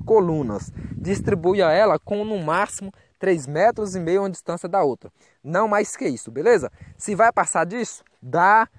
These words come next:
dá um jeitinho para não passar. Três metros e meio no máximo, porque também essa casa será de laje. Então tem que ter muita segurança.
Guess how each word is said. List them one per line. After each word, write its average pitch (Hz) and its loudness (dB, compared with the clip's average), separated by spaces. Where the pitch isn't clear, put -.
dá 185 0
um 208 0
jeitinho 196 -2
para 185 2
não 190 -2
passar. 170 -2
Três 180 -2
metros 185 -4
e 175 -8
meio 165 -4
no 180 -8
máximo, 185 -2
porque 196 4
também 175 0
essa 180 -2
casa 180 2
será 165 0
de 170 -2
laje. 123 0
Então 165 -4
tem 165 -2
que 180 -14
ter 160 -4
muita 185 -6
segurança. 170 -6